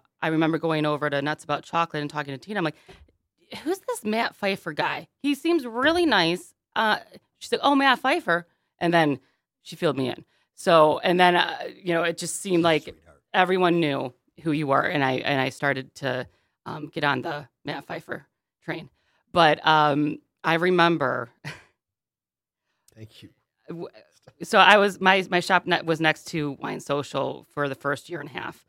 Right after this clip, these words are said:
Speaker 2: I remember that.
Speaker 1: Yeah,
Speaker 2: Yeah.
Speaker 1: and it looks gorgeous. They, they did a fantastic reno in there.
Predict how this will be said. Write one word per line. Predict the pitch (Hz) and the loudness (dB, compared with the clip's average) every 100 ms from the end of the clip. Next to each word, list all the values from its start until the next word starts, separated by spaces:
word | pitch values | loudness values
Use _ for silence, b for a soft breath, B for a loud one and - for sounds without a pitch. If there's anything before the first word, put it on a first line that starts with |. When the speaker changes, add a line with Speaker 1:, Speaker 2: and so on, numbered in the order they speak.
| 123 | -20
Speaker 2:
I | 131 | -18
remember | 123 117 139 147 | -16 -14 -14 -16
that. | 85 - | -18 -4
Speaker 1:
Yeah, | 170 139 147 | 0 0 -2
Speaker 2:
Yeah. | - | -4
Speaker 1:
and | 170 156 151 - | 0 2 2 0
it | 170 170 | -2 -2
looks | 160 147 - | -4 -6 -6
gorgeous. | - - 139 135 - 131 - | -14 -4 0 0 -2 -10 -14
They, | 156 - | -12 -8
they | 156 165 | -2 -2
did | 143 131 | -2 -6
a | |
fantastic | - 135 120 123 123 - 143 - | -6 -8 -6 -6 -6 -8 -12 -6
reno | 135 127 | -4 -4
in | 127 | -8
there. | 147 147 | -12 -16